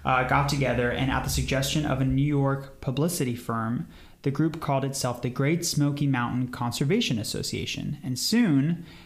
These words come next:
the mountains themselves were referred to as the Great Smokies, and a promotional booklet was published with photographs by George Massa and text by Horace Kephart.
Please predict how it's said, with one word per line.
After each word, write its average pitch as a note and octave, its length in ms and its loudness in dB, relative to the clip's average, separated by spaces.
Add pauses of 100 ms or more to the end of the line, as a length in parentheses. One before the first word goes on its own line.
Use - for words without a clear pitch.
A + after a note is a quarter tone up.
(120)
the C#3+ 60 2
mountains C#3 440 2
themselves C3+ 520 0
were C#3 100 -2
referred D3 380 0
to C3 220 -2
as A#2+ 340 -2
the B2 60 -4
Great A#2 220 -4
Smokies, - 680 -8 (160)
and C3+ 80 0
a C3+ 60 0
promotional C3+ 420 0
booklet F3 360 2
was C3+ 120 -4
published A#2+ 400 -2
with - 160 -6
photographs C3+ 640 2
by A2+ 320 0
George A2+ 460 -4
Massa A2+ 400 -2
and C#3 160 0
text - 320 -4
by B2 100 0
Horace B2 400 -4
Kephart. - 560 -6